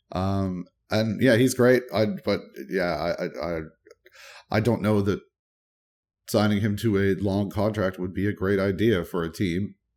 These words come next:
Uh, hope he gets paid. Hope somebody does it. But, uh, but yeah, I, I think you're right that, like, you know, it's, it, it's, like, more of a quantity versus quality thing for the Jays this, this year, and I, I think that's probably how they'll address it, and, you know,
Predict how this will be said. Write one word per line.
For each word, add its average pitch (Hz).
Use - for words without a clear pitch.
Uh, 85
hope 92
he 95
gets 92
paid. 90
Hope 95
somebody 90
does 90
it. -
But, 95
uh, 90
but 107
yeah, 123
I, 107
I 120
think 110
you're 110
right 104
that, 98
like, 92
you 82
know, 78
it's, -
it, -
it's, 101
like, 98
more 113
of 101
a 101
quantity 92
versus 92
quality 90
thing 80
for 90
the 85
Jays 76
this, -
this 80
year, 78
and 82
I, 87
I -
think 80
that's 87
probably 110
how 107
they'll 98
address 90
it, 78
and, 82
you 87
know, 82